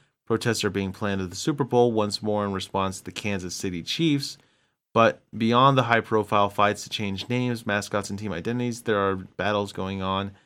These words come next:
in local communities. It's a rare move for the Pennsylvania district to reverse course, but it's not the first time. At least two other school districts in Massachusetts and Connecticut reverted to logos that many Native Americans called offensive.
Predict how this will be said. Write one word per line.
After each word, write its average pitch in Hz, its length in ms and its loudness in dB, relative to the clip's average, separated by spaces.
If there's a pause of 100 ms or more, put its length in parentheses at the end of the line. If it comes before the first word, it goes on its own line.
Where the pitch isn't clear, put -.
(240)
in 104 160 0
local 95 300 2
communities. 85 640 -4
It's - 160 -6
a 101 60 0
rare 113 260 4
move 110 280 2
for - 140 -4
the 98 80 -4
Pennsylvania 95 520 -2
district 92 380 -4
to 95 80 -2
reverse 87 340 -2
course, 151 380 4 (360)
but 104 100 4
it's 95 120 -2
not 120 160 2
the 95 80 -4
first 104 320 2
time. 78 380 -4 (180)
At 110 80 4
least 110 220 2
two 156 120 4
other 131 140 6
school 117 240 0
districts 107 500 2
in 107 120 0
Massachusetts 98 580 -2
and 95 100 -4
Connecticut 101 680 -2 (460)
reverted 101 520 6
to 101 160 2
logos 95 460 2
that 87 180 0
many 101 260 0
Native 90 260 0
Americans 92 680 -2
called 90 240 0
offensive. - 480 -2